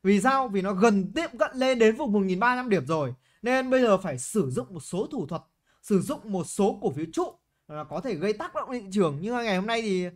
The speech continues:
thằng Hòa Phát test lại này, chỉnh này, V P Bank, M B, C T G, B C M, S H B, nhóm banh hôm nay chững lại. Đấy là cái lý do hôm qua mình phân tích với anh em về việc là trong thời gian tới, anh chị em hạn chế mua mới, hạn chế tham gia nhóm banh.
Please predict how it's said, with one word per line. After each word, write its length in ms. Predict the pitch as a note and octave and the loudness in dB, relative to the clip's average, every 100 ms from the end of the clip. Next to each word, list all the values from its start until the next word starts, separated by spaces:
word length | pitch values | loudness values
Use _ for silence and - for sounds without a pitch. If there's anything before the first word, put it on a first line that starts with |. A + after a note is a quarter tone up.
| _ | _
thằng 120 | - F#3 | -8 -2
Hòa 180 | F#3 | -2
Phát 240 | F#3 B3 C#4 A#3+ A#3+ | -2 -6 -8 -12 -8
test 160 | C4+ D4 | -4 -4
lại 180 | D4+ F3 | -4 -6
này, 200 | F3 F3 | -8 -6
chỉnh 200 | A3+ D3+ | -2 -2
này, 200 | D#3+ E3 _ _ - | -2 -8 _ _ 0
V 40 | |
P 260 | B3+ C4+ C4+ | 0 2 4
Bank, 240 | C4+ C4+ | 4 4
M 40 | |
B, 300 | A3+ A3+ A#3+ C#4 C#4 | 2 6 6 8 6
C 60 | C4+ | 4
T 240 | D4+ D4 | 0 -2
G, 80 | A3+ A3+ G#3+ G#3 | 2 4 4 2
B 40 | C4 C4+ - | -4 -4 -6
C 120 | C#4+ | -4
M, 80 | B3+ A#3 A3+ | -2 -4 -4
S 100 | D4+ | -4
H 160 | E4 E4 | -4 2
B, 40 | D4+ D4 | 2 2
nhóm 180 | A#3+ B3 | -4 -8
banh 160 | D#4+ | -8
hôm 100 | D4+ | -8
nay 160 | C#4+ C4 | -12 -12
chững 140 | D4 D#4 | -12 -6
lại. 160 | D4 - _ _ _ _ | -6 -8 _ _ _ _
Đấy 120 | B3 | -2
là 60 | C#4+ | -2
cái 160 | A#3+ | -2
lý 200 | A3+ A#3 | -2 -2
do 140 | B3+ C#4 | 0 0
hôm 160 | C#4 | 0
qua 220 | B3+ C#4+ C4+ | -2 -2 0
mình 160 | G#3 | -4
phân 160 | A3 B3 | -4 -8
tích 120 | D4+ | -6
với 120 | A3 | -6
anh 80 | G#3 | -4
em 200 | A#3+ A3 - _ - | -4 -6 -14 _ -2
về 100 | G#3+ | 4
việc 160 | G3+ F#3+ | 4 4
là 280 | F3+ C#3+ - _ | 2 -2 -6 _
trong 140 | B3+ B3+ | -4 2
thời 100 | G3 | 2
gian 120 | G#3+ | 2
tới, 280 | F#3+ E3+ G#3 - _ _ _ | 4 2 0 -6 _ _ _
anh 120 | A3+ G#3 | -6 -4
chị 60 | |
em 140 | B3 A3+ | -4 -4
hạn 300 | C4 C#4 - | -2 -2 -4
chế 280 | - F#3+ F#3+ | -2 0 0
mua 300 | B3+ C4 C4 | 0 0 2
mới, 280 | G#3+ F3 G#3+ | 2 2 0
hạn 200 | C#4+ - F#3+ | -4 -8 -6
chế 180 | F3 | -6
tham 240 | F#3+ A#3+ A3+ | -4 -6 -2
gia 120 | A3+ | -4
nhóm 200 | F3+ E3 | -4 -2
banh. 160 | A#3 | -2